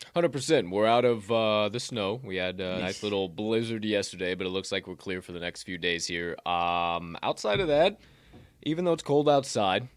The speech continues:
Speaker 1: the bets are still hot, boys. We hope you decided to ride with us yesterday and you continue to ride with us for the rest of bowl season, rest of this weekend and next week, and for the rest of your lifetimes as far as we're doing this here show and whatever else we may do, because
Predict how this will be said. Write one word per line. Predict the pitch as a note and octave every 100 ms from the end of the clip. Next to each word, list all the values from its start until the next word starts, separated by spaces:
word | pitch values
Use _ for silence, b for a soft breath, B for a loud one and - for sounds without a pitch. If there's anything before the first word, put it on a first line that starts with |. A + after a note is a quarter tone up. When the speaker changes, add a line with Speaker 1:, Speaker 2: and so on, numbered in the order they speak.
| _ - _ _ -
Speaker 1:
the | A#2+
bets | B2+ D3 C#3
are |
still | - C#3+ B2+
hot, | A#2 G2+ D#2
boys. | - F2 F#2 G2
We | C#3 C#3+
hope | C3 D#3 -
you | C#3
decided | C#3+ B2 C#3 C#3 C3+
to | A#2+
ride | B2 B2+ A2+
with | A#2+ A#2+
us | G2+
yesterday | A2 G2+ G2+ G#2+
and | G#2
you |
continue | G#2+ F#2+ G#2 G#2
to | F#2
ride | G2 G2
with | F2+ F#2
us | F#2+ -
for | F#2+
the | F2+
rest | A2 A#2 G2
of |
bowl | G#2 G2+ G2+
season, | A2 G2 G2
rest | A#2 A#2
of | G2
this | F#2 F2+
weekend | G2 G#2+ B2 A#2+
and | G2
next | A#2 -
week, | B2 C3+
and | A2+
for | C#3+
the | C#3+
rest | E3 D#3
of | C3+
your | D3+
lifetimes | C#3+ C#3+ D#3+ - A#2+ A2+ A2+
as | G#2+
far | C#3 C3
as | A2+
we're | A#2+
doing | A#2 C3 A#2+
this | F#2 F2
here | F#2+ F2
show | - F#2+
and | G#2+
whatever | A2 B2 B2+ C#3
else | C#3 -
we | E2+
may | E2+ E2
do, | D#2 F2 F2+
because | F#2 G#2+ G#2